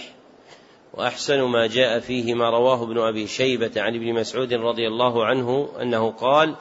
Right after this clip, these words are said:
"أربع من الجفاء بالرجل"، وعد منها أن يمسح جبهته قبل أن ينصرف،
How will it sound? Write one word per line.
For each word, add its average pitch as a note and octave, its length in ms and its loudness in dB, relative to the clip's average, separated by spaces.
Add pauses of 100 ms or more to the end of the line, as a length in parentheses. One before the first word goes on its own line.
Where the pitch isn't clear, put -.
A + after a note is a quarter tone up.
(420)
"أربع B2+ 560 2
من A#2+ 260 2
الجفاء A#2+ 640 0
بالرجل"، A#2 480 0 (640)
وعد C3+ 420 2
منها C#3+ 720 2 (360)
أن A#2 100 -4
يمسح A#2 880 0
جبهته C3 920 0
قبل C3+ 360 0
أن A#2 160 0
ينصرف، A#2+ 680 -2